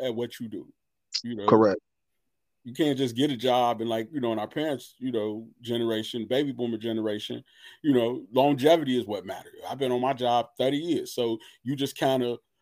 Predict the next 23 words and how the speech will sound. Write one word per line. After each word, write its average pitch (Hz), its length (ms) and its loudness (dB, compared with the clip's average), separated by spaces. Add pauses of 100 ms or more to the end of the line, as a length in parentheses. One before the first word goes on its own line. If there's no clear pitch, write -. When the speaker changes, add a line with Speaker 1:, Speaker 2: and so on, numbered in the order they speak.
(160)
Speaker 1:
got, 127 280 4 (180)
you 151 120 -6
know, 123 180 4
raises 135 920 2
during 127 340 0
that, 127 260 0 (180)
you 175 100 -8
know, 123 300 0 (380)
industrial 139 560 4
revolution 139 600 2 (280)
because 156 340 2
you 170 80 -4
were 143 120 6
there 202 300 2
and 107 120 -4
they 143 100 0
were 135 120 0
profiting. - 520 -6 (100)
But 117 200 -4
now, 156 520 0 (140)
you 170 160 -6
know, 131 300 2
things 156 480 0